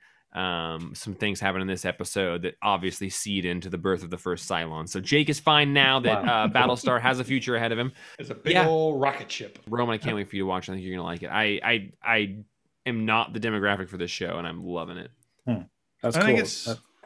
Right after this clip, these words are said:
Speaker 3: yeah, go ahead, Roman.
Speaker 2: that, that's, that's what I'm gonna do after this episode. I'm gonna finish that Sandman comic I haven't finished. I'm gonna watch that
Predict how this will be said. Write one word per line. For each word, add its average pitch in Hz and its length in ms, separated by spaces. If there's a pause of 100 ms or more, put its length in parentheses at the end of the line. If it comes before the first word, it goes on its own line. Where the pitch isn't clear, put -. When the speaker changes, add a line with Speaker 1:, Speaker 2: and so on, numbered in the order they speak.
(240)
Speaker 3:
yeah, 175 260
go 147 80
ahead, 131 160
Roman. 104 160
Speaker 2:
that, 120 220
that's, - 420 (800)
that's 156 160
what 190 80
I'm 160 60
gonna 147 100
do 165 200
after 131 200
this 117 100
episode. 151 300
I'm 107 140
gonna 113 180
finish 120 600
that 110 140
Sandman 110 380
comic 110 380
I 104 80
haven't 104 260
finished. 120 320
I'm 101 80
gonna 101 220
watch 101 320
that 98 220